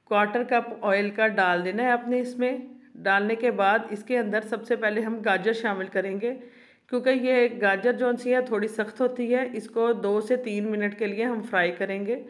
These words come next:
जब दो से तीन मिनट में आप इसको फ्राई करेंगे तो इसका कलर हल्का हल्का चेंज होना शुरू हो जाएगा और ये थोड़ी सॉफ्ट हो जाएगी। बस जब ये देखें इस सिचुएशन पे आ जाए, हल्का सा कलर चेंज हुआ और सॉफ्ट हुई, तो आपने इसके अंदर शामिल कर देनी है शिमला मिर्च।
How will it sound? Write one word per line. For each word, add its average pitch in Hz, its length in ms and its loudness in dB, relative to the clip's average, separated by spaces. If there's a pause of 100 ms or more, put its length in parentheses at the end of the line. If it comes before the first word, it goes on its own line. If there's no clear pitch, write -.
(580)
जब 220 220 0
दो 226 180 6
से 269 180 0
तीन 233 280 -2
मिनट 233 380 0
में 240 240 2
आप 220 260 2
इसको 226 220 -4
फ्राई 208 300 2
करेंगे 233 480 0
तो 262 180 -2
इसका 220 280 -4
कलर 220 300 0
हल्का 233 300 0
हल्का 240 300 0
चेंज 214 320 -2
होना 214 220 0
शुरू 208 240 -4
हो 226 120 0
जाएगा 202 380 -2 (580)
और 214 240 0
ये 226 220 4
थोड़ी 233 180 0
सॉफ्ट 196 420 -2
हो 185 100 0
जाएगी। 165 420 -4 (440)
बस 226 240 0
जब 226 240 2
ये 226 140 4
देखें 220 280 0
इस 220 180 -2
सिचुएशन 226 440 -4
पे 226 140 0
आ 202 160 4
जाए, 240 200 0
हल्का 247 240 -2
सा 240 120 -2
कलर 220 280 -2
चेंज 220 340 -2
हुआ 214 200 0
और 214 160 2
सॉफ्ट 190 440 -4
हुई, 220 200 -2
तो - 140 -10
आपने 190 440 -2
इसके 196 220 -6
अंदर 208 260 -2
शामिल 190 320 -4
कर 196 120 -2
देनी 196 220 -6
है 226 160 -2
शिमला 185 400 -4
मिर्च। - 360 -10